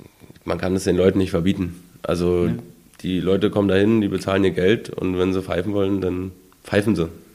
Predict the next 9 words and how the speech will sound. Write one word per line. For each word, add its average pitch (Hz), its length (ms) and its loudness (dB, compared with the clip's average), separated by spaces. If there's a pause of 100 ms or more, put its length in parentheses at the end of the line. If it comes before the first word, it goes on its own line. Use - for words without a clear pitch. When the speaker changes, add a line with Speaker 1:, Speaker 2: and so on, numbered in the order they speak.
Speaker 1:
Und 82 240 -6
w-, 82 180 -6
wenn 85 100 -2
es - 160 -6
denen 87 380 0 (580)
gefällt 87 420 0
oder 85 180 4
Spaß - 280 -6
macht. 87 260 0